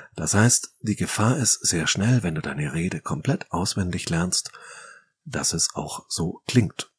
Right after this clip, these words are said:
Es gibt Menschen, die sind schauspielerisch sehr begabt. Es gibt tatsächlich KabarettistInnen, die ihr komplettes Bühnenprogramm auswendig lernen, wie so beim Theater,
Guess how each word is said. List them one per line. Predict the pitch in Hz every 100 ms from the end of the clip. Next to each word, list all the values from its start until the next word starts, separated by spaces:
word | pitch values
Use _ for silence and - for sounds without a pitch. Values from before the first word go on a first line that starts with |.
| _ -
Es | 120
gibt | 202 -
Menschen, | 165 165 165
die |
sind | 117 120
schauspielerisch | - 156 - 151 113 107 -
sehr | 98 95
begabt. | 104 104 120 139
Es | - -
gibt | - -
tatsächlich | - - - -
KabarettistInnen, | - - 170 156 - 185 - - 139 127 135 - - - -
die | 98
ihr | 95
komplettes | 80 85 82 160 160
Bühnenprogramm | - 110 107 92 85 - 160
auswendig | - 117 160 - 107 107 -
lernen, | 95 98 98 - - - -
wie | 127
so | 98 101 87 82
beim | - 78
Theater, | - 87 127 160 123 123